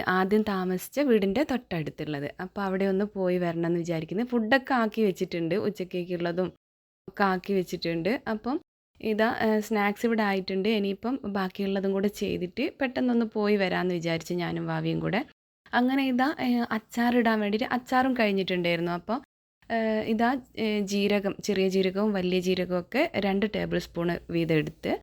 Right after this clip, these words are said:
പിന്നെ ഉലുവ ഒന്നര ടേബിൾ സ്പൂണാണ് എടുത്തത് ട്ടോ. ഉലുവ കുറച്ച് കുറച്ചിട്ടാണ് എടുത്തത്. ഇതൊന്ന് കളറൊക്കെ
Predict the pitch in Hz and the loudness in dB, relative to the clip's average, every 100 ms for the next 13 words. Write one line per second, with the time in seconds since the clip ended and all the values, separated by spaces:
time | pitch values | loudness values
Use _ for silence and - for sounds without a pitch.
0 | _ _ _ - 269 277 302 - 247 247 | _ _ _ -4 0 2 2 4 4 6
1 | 262 311 415 - 240 240 277 262 226 180 | 4 2 -2 0 0 2 0 0 -2 -2
2 | 165 165 175 170 170 165 - 160 165 185 | -4 -4 -4 -4 -4 -4 -4 -4 -2 -4
3 | - 214 214 226 233 214 - 254 226 190 | -4 0 2 2 0 -4 -6 -4 -2 -2
4 | - 180 165 139 - 147 180 - - _ | -4 -2 -2 -2 -4 -2 0 -2 -6 _
5 | _ _ _ - 269 311 311 302 254 233 | _ _ _ 0 6 6 6 6 4 4
6 | 233 | 4